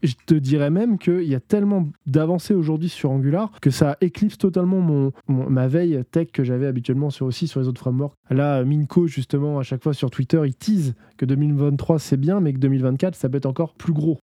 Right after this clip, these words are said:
pour Angular. Et en plus, on a terminé avec, euh, une partie communauté, euh, qui montre que quand même c'est ultra actif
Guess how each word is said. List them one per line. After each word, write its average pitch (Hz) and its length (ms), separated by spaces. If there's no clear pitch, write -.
pour 135 160
Angular. 127 440
Et 120 220
en 127 120
plus, 160 400
on 139 140
a 131 80
terminé 151 440
avec, 135 360
euh, 127 320
une 139 200
partie 139 380
communauté, 170 680
euh, 131 140
qui - 220
montre 156 380
que 127 120
quand 139 220
même 147 160
c'est - 260
ultra 165 360
actif 151 500